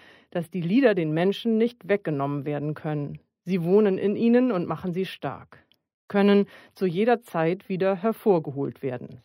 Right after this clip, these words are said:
„Wer singt, hat keine Angst.“ Diese Geschichte ging gut aus. Im Herbst neunzehnhunderteinundneunzig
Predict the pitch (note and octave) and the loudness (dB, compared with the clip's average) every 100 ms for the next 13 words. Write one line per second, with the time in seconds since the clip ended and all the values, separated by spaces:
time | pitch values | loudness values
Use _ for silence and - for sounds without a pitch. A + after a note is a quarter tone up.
0 | _ D#3 E3+ F#3 D#3+ C#4 G4 - _ _ | _ -4 2 2 2 2 2 -2 _ _
1 | C4 - G3+ A3+ D3+ B2+ A#2 _ _ F3+ | -6 -2 -2 -2 -4 -6 -12 _ _ -8
2 | F3 A3+ B3+ - C#4 - D4 D4 B3+ C4 | -6 -4 -6 -8 -10 -8 -6 -6 -6 -6
3 | C4+ G#3+ F#3+ - C#3 C3 - _ _ _ | -6 -4 -8 -6 -8 -8 -16 _ _ _
4 | D#3+ D#3 D3 A3 - - F#3 F3+ F3+ F3 | -10 -6 0 0 0 -4 -4 -4 -6 -4
5 | E3 D3 D#3 E3+ F#3 G#3 A3+ A3+ C4 A#3+ | -4 -4 -4 -4 -2 -2 -2 -4 -6 -8